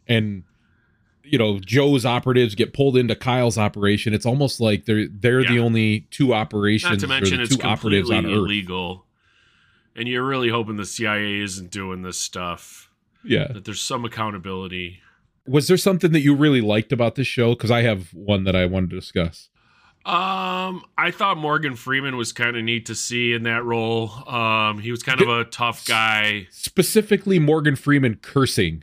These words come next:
Speaker 1: was great. Like,
Speaker 2: Yeah.
Speaker 1: to, to hear him saying, "What the fuck?" in, in that voice, or I can't even do a Morgan Freeman <laughs> impersonation.
Speaker 2: I thought he was, I thought he was kind of a standout. I also always like Michael Kelly,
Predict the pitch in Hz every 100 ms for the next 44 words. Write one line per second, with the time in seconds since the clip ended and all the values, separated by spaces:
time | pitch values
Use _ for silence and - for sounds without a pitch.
0 | - 107 95 - 117 95 101 73 - _
1 | - 131 120 - 139 131 120 110 151 -
2 | - - 143 180 202 175 165 151 147 135
3 | 123 247 - 180 - - 240 - - -
4 | 131 127 131 123 131 131 113 123 131 -
5 | 107 95 104 110 92 90 92 98 98 98
6 | 107 101 98 98 90 - 143 - _ -
7 | 131 - 107 - - 175 139 139 135 131
8 | 123 113 - - 131 117 131 120 127 123
9 | 117 98 - - 117 110 104 - 117 110
10 | 104 107 110 120 123 127 135 - 131 120
11 | 104 110 110 95 104 107 104 107 104 104
12 | 107 95 - 104 104 104 101 104